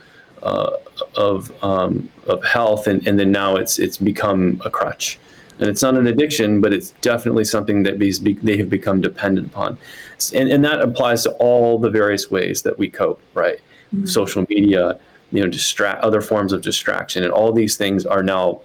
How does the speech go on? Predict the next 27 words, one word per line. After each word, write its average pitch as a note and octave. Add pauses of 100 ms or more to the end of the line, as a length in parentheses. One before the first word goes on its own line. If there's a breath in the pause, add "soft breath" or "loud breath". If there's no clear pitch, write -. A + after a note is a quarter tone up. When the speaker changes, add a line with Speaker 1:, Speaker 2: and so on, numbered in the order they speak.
Speaker 1:
are G2+
now F#2+
blossoming -
because G2
we G2+
have F#2+ (600 loud breath)
this G2+ (160)
in G#2+ (100)
one A2
way, G2
in G#2
sense, G2+
like, F#2
we G#2
have G2
this F2+
fright, G#2 (320)
this - (100)
constant A2
news, G2+ (520 loud breath)
um, F#2+
feed G2
that's F#2+
telling G2+
us F#2+
bad G2
news, G2